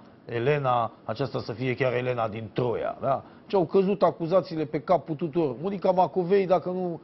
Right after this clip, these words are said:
știți, e aia care se dădea cu motocicleta. Da?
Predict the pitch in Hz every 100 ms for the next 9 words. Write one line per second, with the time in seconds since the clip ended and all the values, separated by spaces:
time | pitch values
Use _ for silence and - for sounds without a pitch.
0 | - - 196 - 185 175 143 151 147 151
1 | 151 160 - 139 135 135 123 127 - 107
2 | - - - - - - - - _ -
3 | - - - - -